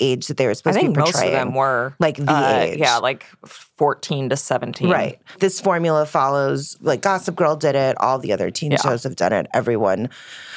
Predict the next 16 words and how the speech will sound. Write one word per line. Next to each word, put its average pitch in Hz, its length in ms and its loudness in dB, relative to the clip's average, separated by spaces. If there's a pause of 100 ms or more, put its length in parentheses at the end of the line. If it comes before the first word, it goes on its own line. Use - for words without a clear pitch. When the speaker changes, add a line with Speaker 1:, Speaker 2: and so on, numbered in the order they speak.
(200)
Speaker 1:
It 214 140 2
wouldn't 233 300 0
be 156 260 2
a 127 100 0
s-, - 400 -2
a 151 160 2
sexy 143 420 -2
teen 123 520 0 (180)
T 139 160 -2
V 120 160 0
show 120 400 0
if 139 240 -4
you 135 100 0
weren't 127 440 -2
casting, 120 520 -2
like, 85 300 -2